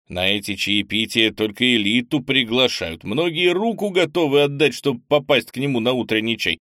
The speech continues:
А ты отказался». «Сам бы сходил», — я пожал плечами. «Так я и сходил», — довольно улыбнулся он. «Сьюзи, конечно, блистал в своем новом платье». «Ну, значит, галочка есть, а Тарасака представитель был». «Реми», —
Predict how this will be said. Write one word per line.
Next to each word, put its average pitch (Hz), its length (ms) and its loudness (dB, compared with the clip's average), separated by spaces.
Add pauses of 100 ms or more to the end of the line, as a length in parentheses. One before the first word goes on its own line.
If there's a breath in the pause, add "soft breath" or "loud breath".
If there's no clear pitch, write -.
А 113 140 2
ты 208 100 2
отказался». 107 600 0 (600)
«Сам 139 260 -2
бы 90 120 -4
сходил», — 95 540 -2 (220)
я 92 180 -2
пожал 90 300 -4
плечами. 87 500 -8 (280)
«Так 113 160 2
я 175 120 4
и 214 40 2
сходил», — 143 560 2 (180)
довольно 92 480 -2
улыбнулся 90 580 -8
он. 78 180 -16 (340)
«Сьюзи, 160 360 -2
конечно, 160 460 2
блистал 147 480 2
в 135 60 -4
своем 147 300 4
новом 139 260 2
платье». 95 520 0 (580)
«Ну, 202 200 2
значит, 233 340 0
галочка 196 420 2
есть, 147 340 2
а 117 140 4
Тарасака 110 640 0
представитель 95 640 -4
был». 98 320 -4 (520)
«Реми», — 92 800 -6